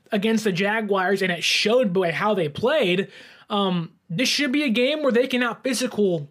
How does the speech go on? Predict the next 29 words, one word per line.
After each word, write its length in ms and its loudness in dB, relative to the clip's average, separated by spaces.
from 240 0
the 80 2
get-go 480 0
the 80 0
Bucs 300 -2
offensive 400 -2
line. 240 0
Now, 140 0
again, 400 -2
Tristan 320 0
Wirfs, 500 2
what, 160 -2
the 80 0
third 440 0
highest 480 0
best 380 -2
pass 320 -4
block 440 -4
win 220 0
rate 180 0
in 60 -4
the 60 -2
entire 360 -2
league 360 -2
per 140 -2
P 260 -2
F 160 -6
F. 340 -2
Um, 440 -2